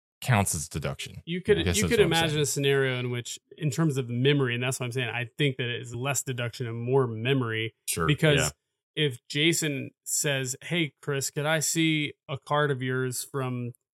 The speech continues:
Speaker 2: the twelve o'clock time slot?" And then you show him a card from the twelve o'clock time slot, it's important to me to say, "All right, Chris has a card from the twelve o'clock time
Speaker 3: I need to
Speaker 2: slot.
Speaker 3: remember
Speaker 2: Jason
Speaker 3: that.
Speaker 2: didn't take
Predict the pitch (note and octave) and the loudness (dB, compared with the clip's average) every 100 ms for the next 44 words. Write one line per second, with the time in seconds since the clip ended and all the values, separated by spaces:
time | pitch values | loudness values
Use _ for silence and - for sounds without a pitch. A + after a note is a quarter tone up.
0 | - B2+ - C#3+ C#3 C3 - C#3 A#2 - | -8 -8 -2 2 2 2 0 0 0 0
1 | C#3+ D3+ C3 - A2+ A2+ A#2+ _ _ _ | 4 6 4 0 0 -2 -4 _ _ _
2 | _ _ _ _ - C3 C3 B2 C#3 C3 | _ _ _ _ 0 2 2 2 2 2
3 | - D3+ C#3 C3 C3+ C3+ B2+ B2+ A#2+ A2 | 4 6 6 4 2 0 0 -4 -6 -6
4 | D3 C3 B2 B2+ A2+ - D3+ D3 - A#2+ | -4 -4 -4 -6 -6 -2 0 0 0 -2
5 | A#2+ - _ _ _ _ _ - D#3 - | -2 -6 _ _ _ _ _ -4 -4 0
6 | - - _ - C#3 D3 E3 C#3+ A2+ C3+ | -2 -2 _ -6 -4 0 2 2 -2 -6
7 | B2+ C#3 E3+ G3+ C#3+ C3+ C#3+ C3+ C#3+ C3 | -2 2 4 4 2 0 -2 -2 -2 0
8 | B2+ B2+ _ _ _ _ C#3 A#2+ - F3+ | -2 -4 _ _ _ _ -6 -6 -2 -2
9 | F#3 C#3 - C#3+ C3+ A#2+ C#3 - _ C#3 | 0 -2 0 2 2 -2 -10 -16 _ -4
10 | B2 D3 C3+ A#2+ C3 B2 - D3 C3+ G2 | -2 0 -2 -2 -4 -6 0 0 2 2
11 | G2 G2 F#2+ E3+ E3+ D#3 F2 E3+ D#3+ D3 | 4 4 4 6 6 6 4 4 2 -2
12 | - E3+ F3+ - | -2 -2 -2 -4